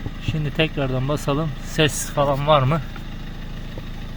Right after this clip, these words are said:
Görüyorsunuz hiç. E, hava kaçağı falan yok. Ses geliyordu, hava sesi.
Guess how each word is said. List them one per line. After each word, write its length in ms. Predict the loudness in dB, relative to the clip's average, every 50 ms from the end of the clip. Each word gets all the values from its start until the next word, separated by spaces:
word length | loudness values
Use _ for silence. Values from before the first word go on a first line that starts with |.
| -8 -8 -8 -8 -8 -8 -8 -8 -8 -8 -8 -8 -8 -8 -8 -8 -8 -8 -8 -8 -8 -8 -8 -8 -8 -8 -8 -8 -8 -8 -6 -4 -4 -4 -4 -4 -6 -8 -8 -8 -6 -6 -6 -8 -8 -8 -8 -8 -6 -6 -6 -6 -6 -6 -6 -8 -8 -6 -8 -8 -8 -8 -8 -8 -8 -8 -6 -4
Görüyorsunuz 400 | -2 0 0 0 0 0 -2 -2 -2
hiç. 220 | -2 -2 -4 -4 -6 -6 -8 -8 -8 -8 -8 -8 -6 -6 -8 -8 -8 -8 -8 -8 -8 -6 -6 -6 -6 -8 -6 -6 -6 -6
E, 220 | -6 -6 -6 -4
hava 280 | 0 0 2 2 2 0
kaçağı 300 | 0 -2 0 0 0 0
falan 280 | 0 -2 -2 -2 0
yok. 160 | -2 -2 -4 -4
Ses 360 | -4 -2 0 0 0 0 -2 -6 -6 -6 -4 -2 0
geliyordu, 380 | 2 4 4 4 2 2 2
hava 200 | 2 2 2 0
sesi. 340 | 0 0 -2 -2 -2 -2 -2